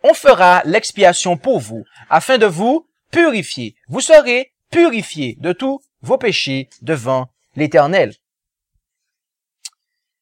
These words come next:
Ici, il s'agit de quoi ? D'une œuvre d'expiation qui consiste à purifier. Et voyez-vous,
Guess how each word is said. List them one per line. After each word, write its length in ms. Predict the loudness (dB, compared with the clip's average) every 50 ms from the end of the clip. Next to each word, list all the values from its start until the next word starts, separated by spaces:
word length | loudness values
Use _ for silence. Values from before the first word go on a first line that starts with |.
| _ _ _ _ _ _ _ _ _ _ _ _ _ _ _ _ _ _ _ _ _ _
Ici, 320 | -4 -4 -4 -2 -4 -4
il 100 | -6 -6
s'agit 380 | -2 -2 -4 -2 -4 -10 -10 -8
de 100 | -8 -10
quoi ? 360 | -6 -2 -2 -2 -2 -2 _ _ _ _
D'une 200 | -10 -8 -6 -6
œuvre 300 | -6 -6 -4 -4 -4 -4
d'expiation 1200 | -6 -8 -8 -4 -2 -2 -2 -4 -8 -12 -14 _ _ _ _ _ _ -10 -6 -6 -6 -6 -8 _ _ _ _ 0 2 2 2 2 -2 _ _ _ _ _ _ _ -10 -8 -6 0 2 4 4 4 2 -2 _ _ _ _ _ _
qui 100 | -12 -8
consiste 540 | -4 -4 -4 -4 -4 -6 -10 -10 -10 _ _
à 300 | 0 2 2 2 -2 -8 _ _ _ _ _ _ _
purifier. 1600 | -6 -4 -4 -4 -6 _ _ _ _ _ -14 -8 -4 -4 -4 -4 -6 _ _ _ _ _ _ _ -6 -2 0 2 2 0 -2 _ _ _ _ _ _ _ _ -20 _ _ _ _ _ _ _ _
Et 80 | -2 0
voyez-vous, 600 | 2 2 2 2 0 0 0 0 0 -2 -6 _